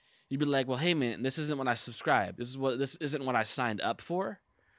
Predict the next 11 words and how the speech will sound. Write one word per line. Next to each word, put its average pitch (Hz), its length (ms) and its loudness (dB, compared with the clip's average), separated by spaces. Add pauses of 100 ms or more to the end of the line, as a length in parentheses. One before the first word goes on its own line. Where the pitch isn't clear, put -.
(120)
So 127 680 4 (100)
I'm 123 160 2
gone." 117 400 -2 (560)
Right? 120 260 6
And 131 100 -2
so 143 140 0
I 139 80 4
think 165 300 -2
Netflix 143 520 0
would 101 200 -4
risk 123 560 2